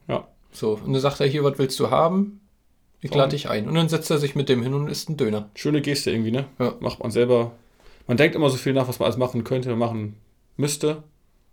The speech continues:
Speaker 1: Ich könnte einfach
Speaker 2: Das
Speaker 1: ein-,
Speaker 2: stimmt.
Speaker 1: einmal eine Lambus mal da hinstellen und könnte mal ein bisschen rumfahren.
Speaker 2: Du wie?
Speaker 1: <laughs> Ja, jetzt ziehen wir es wieder ins Lächerliche. Wir hatten gerade so eine emotionale Seite.
Speaker 2: Mhm.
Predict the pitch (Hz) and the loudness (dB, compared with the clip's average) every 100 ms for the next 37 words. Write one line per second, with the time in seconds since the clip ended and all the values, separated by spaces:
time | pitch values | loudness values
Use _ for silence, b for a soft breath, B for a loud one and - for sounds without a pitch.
0 | _ _ _ _ _ - 127 123 120 135 | _ _ _ _ _ 0 2 4 4 2
1 | 131 127 131 123 110 127 135 117 117 107 | 2 4 4 4 4 2 0 -4 -4 -2
2 | 107 110 113 110 107 104 95 95 107 107 | -2 -4 -4 -4 -6 -6 -6 -4 -6 -8
3 | 107 - 107 107 - - _ _ - - | -8 -8 -8 -10 -14 -20 _ _ -20 -20
4 | - _ 113 117 98 117 98 - - - | -20 _ -8 -6 0 0 -2 -8 -8 -8
5 | - 165 - - - B B B B B | -2 0 0 -2 -12 B B B B B
6 | B B - _ - 87 98 107 120 190 | B B -20 _ -8 -4 -2 0 2 6
7 | 165 135 120 120 117 110 117 123 120 120 | 6 6 4 4 2 4 4 4 4 4
8 | 123 123 117 - 117 113 113 113 120 110 | 6 4 2 2 2 4 4 4 2 -4
9 | - _ 104 98 | -8 _ -10 -10